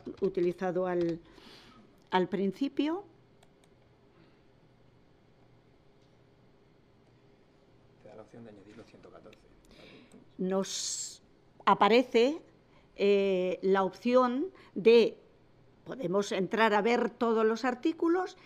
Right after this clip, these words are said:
Speaker 1: y en este caso ir seleccionando uno por uno los nuestros, o nos daría la posibilidad de añadir todos los artículos. En este caso, lógicamente, están ya añadidos porque el,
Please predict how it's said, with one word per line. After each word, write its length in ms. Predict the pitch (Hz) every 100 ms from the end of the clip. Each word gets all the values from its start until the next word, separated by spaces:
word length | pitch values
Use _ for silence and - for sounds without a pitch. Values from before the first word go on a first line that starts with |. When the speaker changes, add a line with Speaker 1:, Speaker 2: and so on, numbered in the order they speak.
| - -
Speaker 1:
y 80 |
en 100 | 214
este 240 | 220 220 220
caso 500 | - 240 240 202 - - -
ir 220 | 254 247 214
seleccionando 760 | 240 208 208 214 220 240 196
uno 200 | 190 196
por 160 | 214 202
uno 200 | 214 220
los 160 | 220
nuestros, 680 | 233 269 320 - 320 370 392 - - -
o 440 | 233 233 247 403 - _ _ _ _ _ _ _ _ _ _ - _
nos 240 | 226 233 208
daría 300 | 226 220 240
la 200 | 233 233
posibilidad 640 | 247 262 226 226 226 233
de 120 | 233
añadir 580 | 220 208 208 202 233 233
todos 320 | - 214 208
los 200 | 202 190
artículos. 640 | 170 - 196 - 165 117 - - -
En 140 | - 180
este 240 | 185 208
caso, 480 | 214 220 - 220 277 - _ _ _ _ -
lógicamente, 840 | 180 185 185 185 196 190 220 220 220 - -
están 360 | 190 - 196
ya 120 | 196 202
añadidos 600 | 202 202 196 214 233 233
porque 800 | 214 214 - 240 247 202 190
el, 340 | 190 185 180